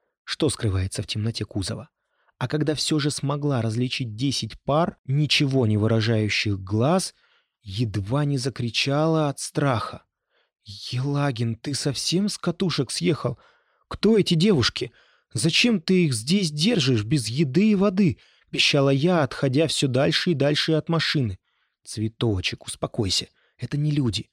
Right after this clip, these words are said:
а купленные Шаэльдином на аукционе дроиды". "Р-, роботы?"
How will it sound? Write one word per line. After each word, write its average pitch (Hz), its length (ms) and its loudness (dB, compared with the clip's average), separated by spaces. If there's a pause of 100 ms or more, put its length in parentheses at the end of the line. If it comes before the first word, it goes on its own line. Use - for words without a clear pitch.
(280)
а - 140 -8
купленные 151 640 -2
Шаэльдином 127 800 0 (240)
на 123 100 0
аукционе 135 540 0
дроиды". 120 420 0 (460)
"Р-, 123 720 -6
роботы?" 226 720 -2